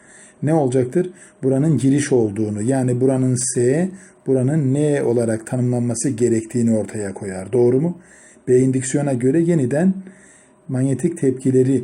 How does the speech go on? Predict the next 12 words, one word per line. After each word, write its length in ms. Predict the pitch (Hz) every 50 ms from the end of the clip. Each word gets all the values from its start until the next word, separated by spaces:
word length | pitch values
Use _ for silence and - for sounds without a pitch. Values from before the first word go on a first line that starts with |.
| - - -
ortaya 440 | 131 127 123 117 - 127 117 113 110
koymuş 440 | - - 113 104 98 98 98 - -
olduk. 300 | 98 95 92 - - - - - - - - - - - - - - - - - - - - -
Peki 320 | - 190 190 196 190 147 123
B 120 | 143 156
indüksiyon 520 | 180 185 185 185 185 - - 185 180 170
böyle 200 | 175 180 175 175
olursa 260 | 160 151 131 - 147 127
sağ 260 | - - 165 180 180
el 80 | 175
kuralından 760 | 170 - - 165 160 147 147 147 139 135 139 131 120 113 107 104
elimizi 680 | 123 123 123 135 139 135 131 127 143 143 135 123 -